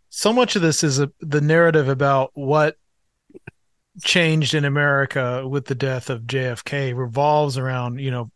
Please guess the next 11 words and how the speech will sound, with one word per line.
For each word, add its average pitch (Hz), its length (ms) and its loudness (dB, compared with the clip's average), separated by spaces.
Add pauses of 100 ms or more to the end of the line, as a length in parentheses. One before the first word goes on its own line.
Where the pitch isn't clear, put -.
(160)
this 123 220 -6
activist 131 600 -2
foreign 127 320 -4
policy. 120 720 -4 (800)
And 127 500 -2 (300)
at 127 180 -6
this 180 240 4
point, 131 460 -4 (220)
J 147 160 -2
F 143 180 -4
K's 135 520 -4